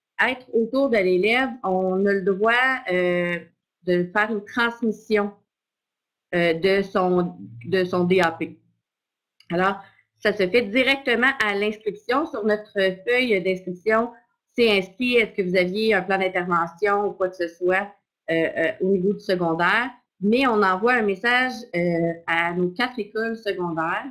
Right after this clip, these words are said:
euh, directement quand l'élève s'inscrit. Donc, ce qui nous permet, en fait, souvent, c'est de rencontrer l'élève avant le début de sa formation, euh, de recueillir les informations, d'élaguer ce qu'il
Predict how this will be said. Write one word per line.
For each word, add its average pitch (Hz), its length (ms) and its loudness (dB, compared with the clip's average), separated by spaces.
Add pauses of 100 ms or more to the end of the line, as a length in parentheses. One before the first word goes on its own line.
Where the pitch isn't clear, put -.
(1080)
euh, 170 140 0
directement 220 760 2
quand 226 160 0
l'élève 185 340 2
s'inscrit. 175 500 -8 (200)
Donc, 180 160 -2
ce - 80 -20
qui - 100 -6
nous 233 140 2
permet, 214 440 -2
en 190 220 -2
fait, 240 200 0
souvent, 214 360 -4 (100)
c'est 202 120 -4
de 180 100 0
rencontrer 196 480 -2
l'élève 220 360 2 (340)
avant 175 320 0
le 269 60 -6
début 247 260 -4
de - 60 -20
sa 226 120 0
formation, 226 840 -2 (360)
euh, 175 320 2
de 170 140 0
recueillir 185 500 2
les 233 180 2
informations, 214 760 -2 (100)
d'élaguer 190 580 2
ce - 140 -20
qu'il 226 180 -12